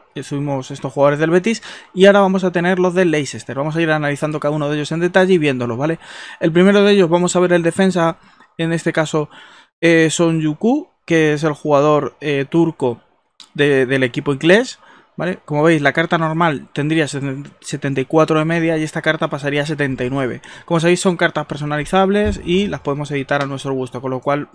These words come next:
las stats es un poco irrelevante, ¿vale? En el principio, sí, las más importantes o las más remarcadas,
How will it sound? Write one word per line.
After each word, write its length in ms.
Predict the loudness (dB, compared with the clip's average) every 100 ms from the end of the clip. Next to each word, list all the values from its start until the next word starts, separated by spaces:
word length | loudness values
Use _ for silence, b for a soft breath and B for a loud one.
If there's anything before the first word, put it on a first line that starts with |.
| _
las 240 | -8 -6 -6
stats 360 | -6 -4 -4 _ -10
es 120 | -6
un 120 | -6
poco 260 | -6 -6 -4
irrelevante, 560 | -4 -2 0 0 -2
¿vale? 200 | -6 -8
En 140 | -8 -10
el 260 | -10 -12
principio, 460 | -12 -8 -4 -2 -2 B B B
sí, 180 | 4 6
las 140 | 6
más 160 | -2 -4
importantes 560 | -4 -2 -2 -4 -4
o 40 | -6
las 120 | -4
más 140 | -4
remarcadas, 580 | -4 -4 -4 0 0 -2